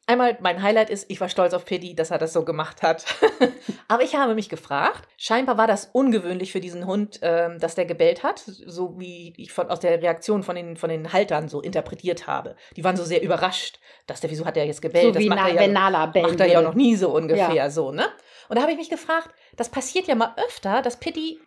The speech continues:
Speaker 1: in so Hundebegegnungen, Begegnungen, obwohl Pitti eigentlich, also aus meiner Sicht, eigentlich nichts macht, gar nichts macht, ganz unauffällig ist,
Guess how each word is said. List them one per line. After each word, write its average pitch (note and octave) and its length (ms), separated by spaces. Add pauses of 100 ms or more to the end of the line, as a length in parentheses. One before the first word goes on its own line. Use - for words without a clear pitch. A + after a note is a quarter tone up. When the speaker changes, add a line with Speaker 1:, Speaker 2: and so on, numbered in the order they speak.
Speaker 1:
in A#3 160
so G3+ 160
Hundebegegnungen, G#3+ 720 (160)
Begegnungen, A#3+ 480
obwohl B3 220
Pitti D#4+ 320
eigentlich, C#4 280
also D#3+ 200
aus - 160
meiner G3+ 320
Sicht, E3 360
eigentlich A3+ 300
nichts D4+ 300
macht, - 500 (320)
gar G#3+ 200
nichts - 200
macht, G4+ 240
ganz B3+ 200
unauffällig G3+ 680
ist, - 280